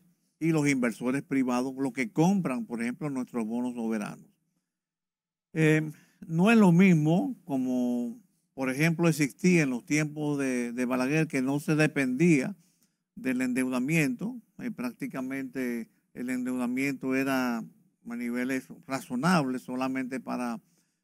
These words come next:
financiar el, el, lo, casi siempre el componente importado de algunos proyectos. No había, por ejemplo, bonos del Estado ni bonos del Banco Central, como hoy acaba de salir una publicación hace un par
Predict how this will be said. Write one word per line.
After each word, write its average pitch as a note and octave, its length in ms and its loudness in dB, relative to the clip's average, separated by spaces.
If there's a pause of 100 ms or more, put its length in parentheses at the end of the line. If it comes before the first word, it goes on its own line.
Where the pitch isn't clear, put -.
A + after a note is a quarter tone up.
(140)
financiar D3 800 2
el, B2+ 440 0 (580)
el, B2 560 -4
lo, B2+ 120 -10 (260)
casi D3+ 260 0
siempre D#3 340 2
el C3+ 80 -2
componente C#3 560 -2
importado C3 600 -2
de C3 80 0
algunos B2+ 320 -2
proyectos. E3 640 -4 (380)
No D3+ 160 -2
había, D3 580 2
por C3+ 160 -4
ejemplo, C#3 360 0
bonos D3 420 4
del C3+ 140 4
Estado D3 520 2
ni A#2+ 120 0
bonos C#3 360 0
del B2+ 120 2
Banco B2+ 280 -6
Central, D#3 600 -4 (560)
como C3 420 -6
hoy D#3 340 4
acaba B2+ 440 -2
de C3 80 0
salir B2 320 -4
una B2+ 200 -4
publicación B2 680 -6
hace B2+ 140 -12
un B2+ 100 -10
par B2+ 180 -6